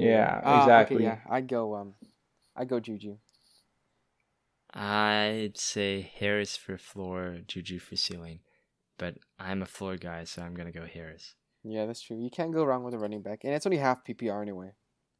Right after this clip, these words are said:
Speaker 3: Yeah. All right. Jahan Dotson, Kareem Hunt, half P P R. I think this is pretty easy.
Speaker 1: Kareem Hunt.
Speaker 2: Kareem
Speaker 3: Yeah.
Speaker 2: Hunt.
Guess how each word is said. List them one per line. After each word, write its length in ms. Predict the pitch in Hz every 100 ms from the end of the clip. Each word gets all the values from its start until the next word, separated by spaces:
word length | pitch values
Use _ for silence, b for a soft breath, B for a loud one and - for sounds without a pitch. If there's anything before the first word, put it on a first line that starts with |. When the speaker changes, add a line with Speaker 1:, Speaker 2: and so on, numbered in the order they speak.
| _ _ _ -
Speaker 3:
Yeah. 260 | - - 104 _ _ _ _ _ _ _ -
All 100 | 82
right. 220 | 78 71 _ _ _ _ _ 104
Jahan 380 | 101 117 123
Dotson, 420 | 120 113 - 117 107
Kareem 320 | - 104 101
Hunt, 220 | 107 87
half 240 | - 101 -
P 140 | 92
P 180 | - 87
R. 240 | 80 80 _ _ _
I 40 | -
think 140 | 101
this 140 | 87 85
is 60 |
pretty 260 | - 85 80
easy. 320 | 80 82 82 - _ _ _ _ _ _ -
Speaker 1:
Kareem 220 | 120 113
Hunt. 240 | 110 110 - - _
Speaker 2:
Kareem 240 | 127 120 113
Speaker 3:
Yeah. 60 | 101
Speaker 2:
Hunt. 120 | -